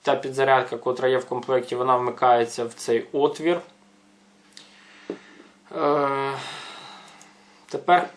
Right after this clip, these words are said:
перейдемо до технічних характеристик електрошокера. Цей електрошокер, е,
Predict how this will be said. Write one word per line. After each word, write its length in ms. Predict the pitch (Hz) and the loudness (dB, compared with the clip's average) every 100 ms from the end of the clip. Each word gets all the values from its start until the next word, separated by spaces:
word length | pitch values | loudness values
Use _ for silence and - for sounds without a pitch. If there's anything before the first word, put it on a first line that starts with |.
| - - | -20 -4
перейдемо 460 | 147 151 156 165 | 0 2 4 2
до 140 | 151 151 | 2 0
технічних 560 | 160 - 165 - 151 | 0 -4 -4 -6 -6
характеристик 840 | - 151 139 156 156 156 - - - _ _ _ - | -4 -4 -2 0 2 0 -4 -12 -14 _ _ _ -8
електрошокера. 880 | 127 131 127 120 - 120 113 120 113 - - _ - - - - - - | -2 -2 -2 -6 -2 -2 -2 -8 -10 -16 -20 _ -20 -20 -20 -20 -20 -2
Цей 320 | - 160 156 | 4 4 4
електрошокер, 800 | 156 151 143 147 139 170 175 156 135 - _ _ _ - - - - - _ - | 2 2 2 0 2 2 4 2 0 -10 _ _ _ -20 -20 -20 -20 -20 _ -4
е, 840 | 127 127 127 123 123 117 117 113 | 0 2 2 2 4 4 2 -2